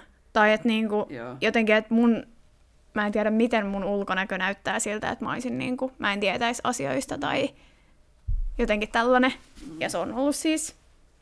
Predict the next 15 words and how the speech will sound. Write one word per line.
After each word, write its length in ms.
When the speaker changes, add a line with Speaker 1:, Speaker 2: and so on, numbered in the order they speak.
Speaker 1:
since 560
day 160
Speaker 2:
Mm. 80
Speaker 1:
one. 220
Speaker 2:
Joo. 100
Speaker 1:
Niin, 260
niin 260
sit 200
mua 360
ärsyttää 520
ihan 160
suunnattomasti 1040
sellainen 640
niin 240
kuin, 400